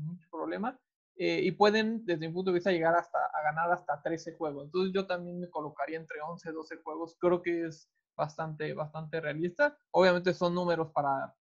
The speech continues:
para pelear el título de la división y pelear el número,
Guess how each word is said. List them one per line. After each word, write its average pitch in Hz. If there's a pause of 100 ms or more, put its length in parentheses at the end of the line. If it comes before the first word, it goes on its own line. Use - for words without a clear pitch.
(200)
para 139
pelear 160
el 156
título 170
de 147
la 139
división 151
y 277
pelear 160
el 180
número, 170